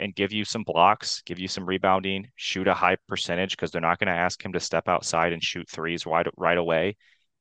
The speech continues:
So I think as a, as a nine cat upside, he's gonna have low turnovers as well. That's another thing to take into account. So high field goal percentage, good rebounds, solid blocks, maybe a half a steal, uh, and, and good percentages and, and low turnovers, which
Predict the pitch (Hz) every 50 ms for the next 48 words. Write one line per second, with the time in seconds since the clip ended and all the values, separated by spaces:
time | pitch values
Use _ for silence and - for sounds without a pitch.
0 | _ _ _ _ _ _ - 90 92 90 - 110 110 131 117 104 98 95 92 -
1 | - - 101 90 92 90 87 85 92 101 - - 92 87 90 92 - - - 95
2 | 87 80 - 90 90 82 87 85 90 87 - - 87 90 98 95 85 78 80 -
3 | 85 78 73 85 85 85 80 76 - 78 78 - 82 80 78 76 76 - 85 76
4 | - - - 78 - - 78 78 73 71 - - 78 76 67 - - 82 73 -
5 | - 95 101 - - 101 101 - 98 - - 90 - - 95 92 90 87 - -
6 | 95 90 90 90 90 82 92 87 87 87 87 87 - - _ _ - - - -
7 | 87 85 82 76 85 80 - 85 82 82 82 - - - - 82 82 85 85 85
8 | - - - - - 85 82 80 - 85 - - - - 82 82 82 82 80 -
9 | _ _ _ _ _ _ _ - - 80 80 78 76 - - 82 82 78 - _
10 | - - 87 82 90 87 - - - 82 - 82 80 80 80 76 - 82 80 78
11 | - 82 76 73 76 - 78 80 78 78 78 78 - - 78 76 78 76 78 76
12 | - - 80 78 - - - -